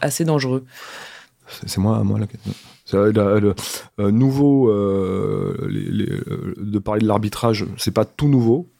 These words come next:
Speaker 2: En revanche, l'hystérie autour, euh, ouais, ça, je trouve que c'est un peu inédit. Les proportions que ça a pris là,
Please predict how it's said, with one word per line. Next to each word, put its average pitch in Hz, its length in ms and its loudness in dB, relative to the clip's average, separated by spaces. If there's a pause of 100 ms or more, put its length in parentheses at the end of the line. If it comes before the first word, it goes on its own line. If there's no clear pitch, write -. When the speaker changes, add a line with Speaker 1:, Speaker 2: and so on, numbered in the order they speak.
(600)
Speaker 2:
En 110 140 0
revanche, 117 320 2
l'hystérie 120 400 0
autour, 117 480 2
euh, 92 1300 -2
ouais, 101 160 0
ça, - 180 -2
je - 80 -6
trouve - 160 -4
que - 80 -6
c'est - 120 0
un 98 60 2
peu 117 120 0
inédit. 110 440 2 (340)
Les 110 80 0
proportions 127 440 -4
que 123 60 -2
ça 113 120 2
a 104 40 0
pris 123 200 -4
là, 98 180 -4